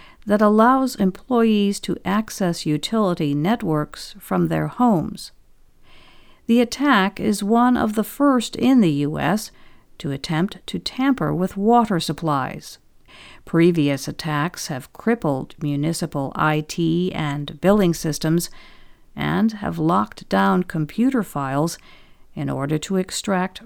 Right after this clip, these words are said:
ransom payments. In Illinois, the town of Joliet has selected a new drinking water provider. Joliet is the fourth largest city in Illinois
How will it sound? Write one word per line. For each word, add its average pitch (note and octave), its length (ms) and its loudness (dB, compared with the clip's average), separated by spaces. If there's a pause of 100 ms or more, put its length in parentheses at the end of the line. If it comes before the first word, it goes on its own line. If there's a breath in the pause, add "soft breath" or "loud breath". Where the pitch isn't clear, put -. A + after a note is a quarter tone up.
ransom F3 560 0
payments. - 720 -12 (2000 soft breath)
In C#4 200 6
Illinois, B3+ 840 6 (120)
the E3+ 100 0
town G#3+ 400 2
of G3+ 180 2
Joliet A3 800 4 (120)
has C#3+ 300 -4
selected F#3 580 0
a - 120 2
new A3 400 4
drinking G#3 560 2
water D3+ 400 0
provider. C#3+ 800 -4 (720 loud breath)
Joliet D3+ 840 2
is D#3 180 -2
the D3+ 140 -4
fourth A3+ 440 0
largest E3 680 0
city C#3+ 380 -2
in D3 100 -2
Illinois D#3+ 680 4